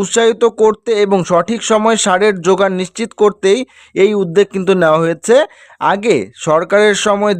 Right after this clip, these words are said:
যে কয়েকটি সারের কারখানা ছিল, সেগুলি দীর্ঘদিন আগেই কিন্তু বন্ধ হয়ে গিয়েছে, ফলে কৃষকদের প্রায়শই সারের জন্য সমস্যায় পড়তে হয়। এবার সেই সমস্যার স্থায়ী সমাধানের পথে হাঁটতে চলেছে রাজ্য সরকার।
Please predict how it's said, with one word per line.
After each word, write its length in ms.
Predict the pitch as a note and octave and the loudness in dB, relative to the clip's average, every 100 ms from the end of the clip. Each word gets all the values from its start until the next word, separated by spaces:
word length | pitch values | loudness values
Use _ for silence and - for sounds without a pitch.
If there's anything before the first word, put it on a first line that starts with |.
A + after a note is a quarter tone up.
| D3+ | 0
যে 120 | G#3 G#3+ | 2 2
কয়েকটি 380 | G#3 G#3 G3 G#3+ G#3 | 2 0 -2 -6 -4
সারের 260 | F#3 F3+ G3+ F#3+ | 0 0 0 0
কারখানা 360 | F#3 F#3+ G3+ G3 | 0 0 -4 -2
ছিল, 140 | F#3+ G3 C4+ - - - | 2 2 2 -2 -20 -2
সেগুলি 380 | G3+ G#3 A#3 A#3 F3 | 0 2 0 0 0
দীর্ঘদিন 480 | G#3 G3+ A#3 G#3+ A#3 G3 C3+ | 0 2 2 2 0 0 0
আগেই 260 | F#3 A3+ A#3 | 0 -2 -2
কিন্তু 200 | G#3+ G#3 A3+ D#3+ | -2 0 0 2
বন্ধ 200 | D#3 E3 E3 | 0 2 2
হয়ে 200 | E3 D#3 | 2 2
গিয়েছে, 340 | E3 D3 C#3+ G#2 - _ - | 0 0 -2 -4 -6 _ -6
ফলে 220 | D3+ F#3 G#3+ | 0 2 0
কৃষকদের 680 | F#3+ G3+ G#3+ A3 F#3+ G#3+ G#3+ - | 0 -4 0 0 2 0 0 0
প্রায়শই 520 | F3+ F#3+ G#3+ A3+ A#3 G#3+ - | 0 0 -2 -2 -4 -4 -4
সারের 400 | F#3 F3+ G#3 G3+ E3 | 0 2 2 0 0
জন্য 240 | F3+ F#3+ G3 G3+ F#3+ | 0 2 2 0 0
সমস্যায় 520 | F3 F3 F#3 G#3 G3+ G3 | -2 -2 -2 0 0 0
পড়তে 280 | D3 - D#3 | -6 -4 -2
হয়। 240 | E3+ D4 G#4+ _ _ - | 0 0 -2 _ _ -6
এবার 260 | F#3+ A3 A#3 - | -2 2 0 0
সেই 240 | A3 A#3+ A#3 A3+ | 0 0 0 -2
সমস্যার 460 | G#3+ A3+ - A#3 - | -2 -4 0 0 0
স্থায়ী 300 | - F#3+ G3+ A3+ | -2 0 0 0
সমাধানের 580 | G#3 G3+ G3 G3+ G#3 F#3+ | 0 0 0 2 0 0
পথে 240 | F#3 F3+ G3 F#3 | -2 -2 -2 -2
হাঁটতে 280 | E3+ - F#3+ | -2 -4 -4
চলেছে 360 | F3+ F3+ F3+ F#3+ C#3 | 0 0 2 0 2
রাজ্য 220 | B2 A#2+ C3 | -2 -4 -2
সরকার। 360 | C#3+ C3+ C#3+ | 0 0 0